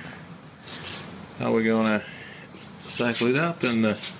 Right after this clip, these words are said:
make sure it retracts properly into the wheel well.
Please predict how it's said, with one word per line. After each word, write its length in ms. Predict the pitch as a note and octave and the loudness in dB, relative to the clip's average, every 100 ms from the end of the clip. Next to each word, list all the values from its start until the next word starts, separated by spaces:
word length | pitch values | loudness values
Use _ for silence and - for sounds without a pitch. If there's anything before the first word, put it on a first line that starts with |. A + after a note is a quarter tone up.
| - - - - | -12 -14 -14 -8
make 160 | B2+ A#2 | -2 2
sure 260 | - A2+ | 4 6
it 100 | G#2+ | 6
retracts 520 | G2+ F#2+ - G#2 F#2+ - | 4 2 4 4 4 0
properly 720 | - F#2 F#2 F#2 F#2 F#2+ F#2+ - - - - - - - - | 0 2 2 2 2 2 0 -8 -16 -16 -16 -16 -18 -8 -2
into 180 | F#2+ F#2+ | 2 2
the 100 | F2+ | 2
wheel 280 | F2+ F2+ | 2 2
well. 280 | E2+ F2+ G#2+ | 2 2 0